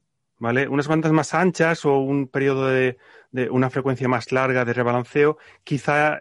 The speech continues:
pueden dar, pueden, em, eh,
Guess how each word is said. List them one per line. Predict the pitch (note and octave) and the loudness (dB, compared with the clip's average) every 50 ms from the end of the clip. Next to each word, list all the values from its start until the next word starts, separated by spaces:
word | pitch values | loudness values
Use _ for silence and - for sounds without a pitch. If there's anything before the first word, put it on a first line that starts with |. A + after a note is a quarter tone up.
| - - - | -10 -14 -2
pueden | _ D3+ D3 D3 C#3+ D3 D3 C#3+ C#3 | _ 6 6 8 8 6 4 4 4
dar, | D3 C#3+ D3 D3 C#3 - - - _ _ | 2 2 2 2 0 -2 -12 -20 _ _
pueden, | _ C#3+ C#3 C#3+ C#3+ D3 C#3+ - - - - | _ 4 6 6 4 4 2 -2 -4 -4 0
em, | C3 B2+ B2 B2 A#2+ A#2+ A#2+ A#2 A#2+ A#2+ _ _ _ - - _ _ - _ - - | 0 2 2 2 2 0 0 -2 -6 -10 _ _ _ -20 -20 _ _ -20 _ -16 -12
eh, | - - D#3 - | -10 -10 -10 -10